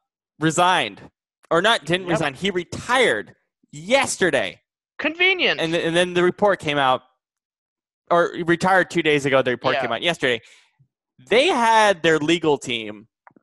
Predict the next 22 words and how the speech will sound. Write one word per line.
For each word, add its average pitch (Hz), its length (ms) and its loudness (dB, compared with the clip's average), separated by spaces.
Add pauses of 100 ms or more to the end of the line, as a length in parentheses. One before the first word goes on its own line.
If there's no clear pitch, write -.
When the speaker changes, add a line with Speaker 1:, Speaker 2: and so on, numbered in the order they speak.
Speaker 1:
and 160 160 -2
they 170 120 2
hi-, 156 240 -2
they 151 160 2
hired 156 420 0
a 135 40 0
legal 127 340 -4
team 120 280 -10
recently 117 640 -10 (720)
to 156 180 -2
vet 151 360 2
this - 520 -4 (340)
once 160 300 0
they 147 140 2
heard 156 240 0
the 139 60 -2
report 135 300 -2
was 127 140 -8
potentially 127 400 -4
gonna 110 200 -10
come 117 200 -8
out, 127 340 -2